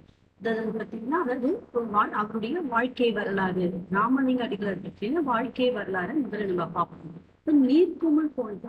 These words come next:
மனித வாழ்வில் மனித குலத்திற்கே ஒரு ஒளி கீற்றாக இந்த உலகை உய்விக்க ஆங்காங்கே சில மாமனிதர்கள் தோன்றினார்கள். அப்படி தோன்றிய மகத்தான மாமனிதர்களுள் ஒருவர் தான்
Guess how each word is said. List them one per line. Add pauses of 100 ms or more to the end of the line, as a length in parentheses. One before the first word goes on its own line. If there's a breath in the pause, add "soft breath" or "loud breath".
மனித
வாழ்வில்
மனித
குலத்திற்கே
ஒரு (120)
ஒளி
கீற்றாக (600)
இந்த (120)
உலகை (180)
உய்விக்க (480)
ஆங்காங்கே
சில
மாமனிதர்கள்
தோன்றினார்கள்.
அப்படி
தோன்றிய
மகத்தான
மாமனிதர்களுள்
ஒருவர்
தான்